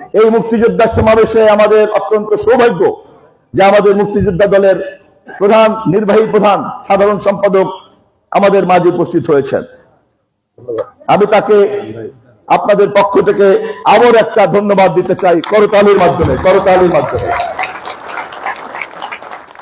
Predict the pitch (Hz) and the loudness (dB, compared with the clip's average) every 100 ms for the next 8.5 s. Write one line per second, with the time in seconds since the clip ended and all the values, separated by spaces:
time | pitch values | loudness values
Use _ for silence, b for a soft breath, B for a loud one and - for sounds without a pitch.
0 | - - - - _ - - _ _ _ | -20 -20 -20 -20 _ -20 -20 _ _ _
1 | _ 202 233 214 208 220 202 214 196 247 | _ -2 2 2 2 -2 0 -2 0 0
2 | 254 233 220 226 214 202 190 196 196 190 | 0 0 2 2 2 2 2 2 2 0
3 | 180 - - - 180 190 190 190 175 185 | -2 -12 -18 -6 -2 0 2 4 4 2
4 | 165 180 175 - - - - - - 185 | 2 4 4 2 -4 -8 -18 -20 -6 2
5 | 185 180 180 180 185 180 175 175 170 170 | 2 2 0 2 4 4 2 2 0 0
6 | - - _ - 190 - 202 190 165 190 | -10 -14 _ -6 -4 -2 -2 0 0 0
7 | 180 180 175 - 185 185 190 185 185 180 | 2 0 0 -2 -2 0 -2 0 2 2
8 | 175 170 170 175 | 0 -2 0 0